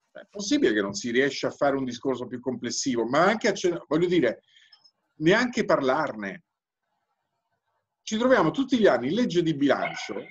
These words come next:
che si fanno i bonus, si racco-, si raccattano quattro soldi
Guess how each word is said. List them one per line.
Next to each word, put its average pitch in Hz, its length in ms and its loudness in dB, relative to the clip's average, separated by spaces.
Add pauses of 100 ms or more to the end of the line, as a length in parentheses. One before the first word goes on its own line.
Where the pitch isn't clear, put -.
(600)
che 220 120 -6
si 233 120 0
fanno 131 460 2
i 180 120 -2
bonus, 180 300 2
si 165 100 -4
racco-, 180 560 0
si - 180 -6
raccattano 156 640 0
quattro 202 800 0 (320)
soldi 117 680 -2